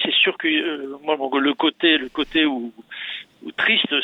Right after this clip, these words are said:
c'est de, de, de savoir que malheureusement, on est dans une société où effectivement le côté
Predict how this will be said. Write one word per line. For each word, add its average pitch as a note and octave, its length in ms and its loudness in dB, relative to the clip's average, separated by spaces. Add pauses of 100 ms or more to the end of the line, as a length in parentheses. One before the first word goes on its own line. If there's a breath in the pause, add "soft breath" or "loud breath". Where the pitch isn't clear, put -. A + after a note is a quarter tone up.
c'est C#3 120 -2
de, B2+ 640 2
de, C#3 120 -6
de C#3+ 160 -2
savoir D3 380 2
que - 100 -6
malheureusement, C3+ 540 0
on B2 100 -10
est B2 300 0
dans A#2+ 80 -14
une C3+ 160 -2
société D3+ 560 2
où B2 120 0
effectivement C#3 460 -2
le A#2+ 100 -6
côté - 200 -14